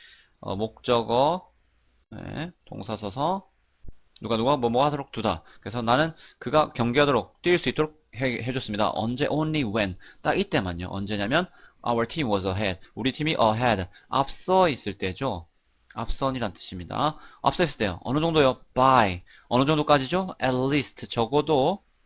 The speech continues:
적어도 three touchdowns. 세 번의 터치다운 정도를 앞서 있을 때나, 어, 얘를 내보냈다는 겁니다.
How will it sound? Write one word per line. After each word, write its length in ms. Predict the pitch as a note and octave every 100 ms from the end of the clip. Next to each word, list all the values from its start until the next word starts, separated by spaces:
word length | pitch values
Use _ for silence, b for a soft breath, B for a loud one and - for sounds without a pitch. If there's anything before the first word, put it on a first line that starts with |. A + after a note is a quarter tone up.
| _ _ _ _ _ _ _ _ _ _ _ _
적어도 640 | - F#2+ G2+ - E3+ G#3+ _ _ _ _ _
three 200 | - F#3
touchdowns. 560 | F#3 E3+ - A#2 F#2 E2 b b
세 200 | - C#3+
번의 220 | C#3+ F3+
터치다운 440 | - G#3 - C#3+ A#2
정도를 560 | G#2+ G2+ A2 D3 G3+ B B B
앞서 260 | C3+ -
있을 160 | F#3+ -
때나, 720 | C3+ G#2+ G2 A2 F3 G3+ G3+ _ _ _ _ _ _ -
어, 760 | F#2 F#2 F#2 F2 F2 D#2 B1 - - - - -
얘를 420 | A2 A2 G#2+ D#3+
내보냈다는 640 | C3+ F#2+ G2+ A#2+ - G2+ F2
겁니다. 400 | E2+ F2 F2